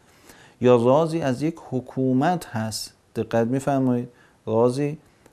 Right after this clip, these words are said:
از یک حکومت هست. ما چقدر در تاریخ می‌بینیم به خاطر همین که بعضی از افراد رازدار نبودن، مسیر یک جریان عوض شد.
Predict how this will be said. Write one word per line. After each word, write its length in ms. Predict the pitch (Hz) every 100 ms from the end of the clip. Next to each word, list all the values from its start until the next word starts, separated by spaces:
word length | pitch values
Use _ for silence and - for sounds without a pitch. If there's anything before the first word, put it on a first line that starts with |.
| -
از 220 | 113 107
یک 160 | 123 127 -
حکومت 520 | 107 113 110 135 123
هست. 260 | 113 -
ما 80 | 127
چقدر 400 | 127 139 143 139 - _ _
در 160 | - 117
تاریخ 520 | 117 120 117 135 139
می‌بینیم 540 | 135 147 147 143 139 139 _ _ -
به 100 | 117
خاطر 400 | 120 117 131 135
همین 320 | 135 139 131
که 100 | 131
بعضی 400 | 117 127 131 123
از 180 | 113 -
افراد 540 | 113 110 120 127 127
رازدار 800 | 104 104 110 110 104 104 120 131
نبودن، 640 | 117 104 107 104 123 131 139 _ _ _
مسیر 1160 | 107 110 107 113 117 - 139 165 165 160 156 156 - _ -
یک 300 | 127 131 104
جریان 600 | 113 107 107 127 139 139 -
عوض 320 | - 113 147
شد. 340 | 151 - 120